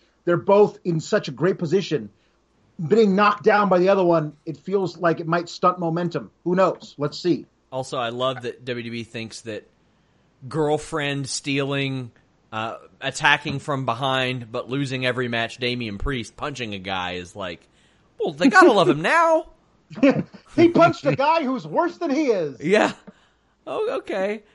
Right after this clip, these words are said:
Speaker 2: Avery Dunn says, "After listening to Sour Graps for a few weeks, this show is the only visual proof that Alex enjoys wrestling. I immensely <laughs> enjoyed N X T."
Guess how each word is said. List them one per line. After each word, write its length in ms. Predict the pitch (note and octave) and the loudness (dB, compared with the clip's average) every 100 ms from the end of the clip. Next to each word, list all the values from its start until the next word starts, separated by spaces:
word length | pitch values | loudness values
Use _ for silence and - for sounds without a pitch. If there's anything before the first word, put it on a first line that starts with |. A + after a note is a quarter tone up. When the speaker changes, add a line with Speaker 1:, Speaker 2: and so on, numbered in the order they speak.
| _ | _
Speaker 2:
Avery 360 | E3+ E3+ F3 D3+ | -4 0 0 2
Dunn 260 | D3 D#3 | 2 0
says, 240 | D3 D3+ C3+ | -2 -4 -4
"After 180 | C3+ C#3 | -6 -4
listening 360 | F3 - D3 | -6 -6 -8
to 60 | C3+ | -8
Sour 340 | - F#3 D3 | -2 0 0
Graps 280 | B2+ D#3+ F3 | 2 0 0
for 140 | - C#3+ | -4 -10
a 60 | |
few 220 | - C3 | -8 -8
weeks, 320 | B2 B2 - _ _ _ - | -6 -6 -10 _ _ _ -10
this 120 | A#3+ | -6
show 220 | - A3+ | 0 2
is 100 | G3+ | 2
the 120 | E3+ | 0
only 240 | G#3 C#4+ G#3+ | -2 -2 -4
visual 480 | C#3+ A3 F#3+ F#3 E3+ | 0 0 0 0 0
proof 440 | - G#3 G3+ - | 0 2 0 -2
that 120 | D3+ | 0
Alex 500 | D3 D#3+ F3+ D3+ - | 2 2 2 -4 -8
enjoys 480 | D#3+ D#3 D#3 D3 B2 | -6 0 0 0 -2
wrestling. 600 | C#3 C3+ - A2+ G#2 G#2 _ - - | -4 -4 -8 -10 -10 -12 _ -20 -6
I 100 | C#3 | -2
immensely 600 | C#3 C#3+ E3+ D#3 - A3+ | 0 4 4 4 6 6
<laughs> 40 | G3+ | 6
enjoyed 720 | - C3+ D#3 F3 E3 C#3+ B2 | 2 0 0 2 2 2 -2
N 100 | C#3+ | -2
X 300 | C#3+ B2 - | -2 -4 -14
T." 400 | - A#2+ G#2 | -12 -10 -8